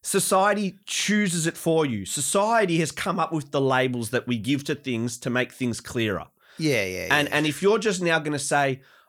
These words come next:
Speaker 1: "I'm in this label now," it's like
Speaker 2: Well, this is, this is an important thing. I think that the people that have,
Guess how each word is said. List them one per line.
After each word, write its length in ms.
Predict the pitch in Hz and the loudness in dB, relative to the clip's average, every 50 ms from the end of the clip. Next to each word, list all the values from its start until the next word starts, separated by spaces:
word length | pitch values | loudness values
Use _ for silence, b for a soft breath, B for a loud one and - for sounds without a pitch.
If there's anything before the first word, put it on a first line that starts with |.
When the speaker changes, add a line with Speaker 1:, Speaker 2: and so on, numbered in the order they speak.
| b b - | b b 2
Speaker 1:
"I'm 240 | 165 185 202 190 180 | 4 4 4 4 2
in 140 | 165 147 | 2 0
this 340 | 135 135 151 170 165 - - | 0 0 0 0 0 -2 0
label 400 | 165 143 139 135 131 127 123 120 | 0 2 2 2 2 0 -2 -2
now," 460 | 117 120 107 95 90 82 90 113 - - _ _ _ _ _ _ _ _ _ _ _ _ _ _ - | -2 0 0 -2 -2 -4 -6 -8 -10 -12 _ _ _ _ _ _ _ _ _ _ _ _ _ _ -2
it's 180 | 131 127 - | -2 0 2
like 280 | 147 139 135 131 - - - - - | 2 2 2 0 -2 -8 -18 -8 -2
Speaker 2:
Well, 100 | - 160 156 | 0 0 2
this 180 | 180 208 202 | 2 2 2
is, 200 | 233 233 196 175 | 2 0 0 0
this 180 | 170 208 190 - | 0 0 0 0
is 120 | 226 202 | 0 0
an 80 | 208 202 | 2 2
important 440 | 190 175 160 - 160 156 160 147 123 | 2 0 0 0 0 0 0 -2 -4
thing. 380 | - - 123 120 147 180 185 - _ - | -4 -4 -2 -2 -2 -2 -4 -8 _ -2
I 140 | 127 160 160 | -2 -2 0
think 420 | - - 151 143 165 180 - - - | 0 0 0 0 -2 -4 -8 -12 -14
that 420 | 127 120 151 135 117 123 123 - b b b b b b b _ _ | -4 0 2 2 2 0 -2 -6 b b b b b b b _ _
the 80 | - 139 | -8 -6
people 380 | - - 170 165 165 196 185 160 | -2 -2 -2 -2 0 -2 -2 0
that 260 | 156 165 147 139 - | 2 2 0 0 -2
have, 640 | - - - - 147 147 156 151 139 127 - - | -6 -8 -2 0 2 2 2 0 -2 -6 -10 -12